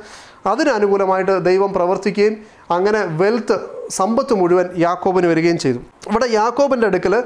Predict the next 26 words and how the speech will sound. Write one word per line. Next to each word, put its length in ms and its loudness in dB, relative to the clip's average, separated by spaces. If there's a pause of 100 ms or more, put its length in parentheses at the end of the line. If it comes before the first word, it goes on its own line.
രണ്ട് 260 0
സ്വപ്നങ്ങൾ 460 0
ഇവിടെ 160 0
ഒരുമിച്ച് 360 2
പറയുകയാണ്. 480 0 (400)
ഒന്നാമത്തെ 540 2
സ്വപ്നം 400 0
എന്ന് 100 2
പറയുന്നത് 540 0 (960)
ഈ 280 2
ഇണ 140 0
ചേരുന്ന 300 0
സമയത്ത് 440 0
ഒരു 180 2
സ്വപ്നം, 360 -2 (400)
അത് 260 0
മുമ്പ് 340 2
പറഞ്ഞു. 260 -2 (500)
രണ്ടാമത്തെ 640 0
സ്വപ്നം, 400 -2
ഇതാണ് 220 0
നമ്മുടെ 200 0
വിഷയം. 260 0
രണ്ടാമത്തെ 500 0
സ്വപ്നം 320 0
എന്താ? 200 0